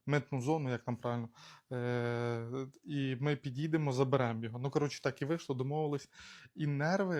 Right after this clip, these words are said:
е, ну, коротше, яка, яка фігня? Я зрозумів одне, що нема чого переживати. Що б не сталося, ну, якщо це не стосується там, та навіть, ну, здоров'я, життя, е, нерви нічого не змінять. Виходить, якщо ти по факту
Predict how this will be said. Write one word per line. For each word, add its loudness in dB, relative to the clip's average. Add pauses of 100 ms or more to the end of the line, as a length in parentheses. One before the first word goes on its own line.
(120)
е, -6
ну, 0
коротше, 0
яка, -4
яка 2
фігня? 0
Я 2
зрозумів 0
одне, -6 (320)
що -2
нема 2
чого -2
переживати. 2
Що 0
б 4
не 6
сталося, 2 (320)
ну, 6
якщо 2
це 0
не 2
стосується -4
там, 0 (300)
та -2
навіть, 0
ну, 0
здоров'я, 2
життя, 0 (360)
е, -2 (800)
нерви 0
нічого 0
не 0
змінять. -6 (100)
Виходить, 0
якщо 2
ти 4 (340)
по -4
факту 0